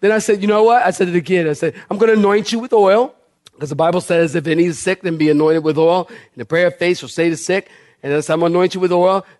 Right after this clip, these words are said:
You mind if I anoint you with oil?" I said to the kid. He goes, "Oh, yeah, that would be great. That'd be great."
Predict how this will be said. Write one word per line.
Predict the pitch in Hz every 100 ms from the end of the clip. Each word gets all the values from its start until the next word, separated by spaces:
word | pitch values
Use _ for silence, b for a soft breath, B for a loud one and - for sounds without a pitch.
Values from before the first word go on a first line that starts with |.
| -
You | 151
mind | 165 185
if |
I |
anoint | 180 185 185
you |
with | 180
oil?" | 190 196
I |
said | 185 185
to | 160
the |
kid. | 165 208 208 B B
He | 214
goes, | 202 165 - b
"Oh, | 175
yeah, | 165 143 139 131
that | 139
would | 123
be | 127
great. | 131 123
That'd | 120 117
be |
great." | 120 135 127